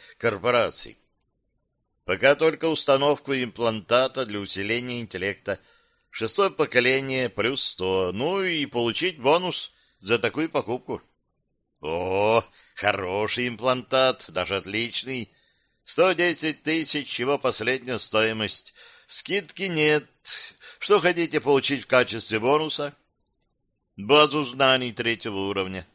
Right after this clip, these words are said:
«Хм, хорошо. Что за база?»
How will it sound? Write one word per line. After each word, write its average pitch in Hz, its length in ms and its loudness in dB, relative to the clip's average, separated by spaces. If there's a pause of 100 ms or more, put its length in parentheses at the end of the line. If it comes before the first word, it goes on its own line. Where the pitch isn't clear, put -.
(480)
«Хм, 104 520 -4 (260)
хорошо. 139 560 0 (100)
Что 160 240 -2
за 135 100 0
база?» 117 360 2